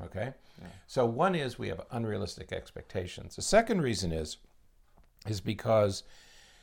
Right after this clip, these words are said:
Speaker 1: and we've, we said this before, achieving the new goal
Speaker 2: Mm-hmm.
Speaker 1: means that you have to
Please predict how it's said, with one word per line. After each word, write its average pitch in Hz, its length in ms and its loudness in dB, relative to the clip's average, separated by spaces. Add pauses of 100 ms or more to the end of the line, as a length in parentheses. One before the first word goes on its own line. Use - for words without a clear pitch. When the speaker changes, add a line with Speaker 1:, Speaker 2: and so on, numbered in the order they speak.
(720)
Speaker 1:
and 107 180 0
we've, 95 220 0 (100)
we 104 140 0
said 120 240 2
this 113 140 -4
before, 98 480 -6 (440)
achieving 180 720 -2
the 123 140 0
new 117 280 0
goal 101 520 -6 (280)
Speaker 2:
Mm-hmm. 101 220 -4
Speaker 1:
means 135 400 -2
that 107 100 -8
you 117 160 -6
have 113 460 -4
to 98 180 -6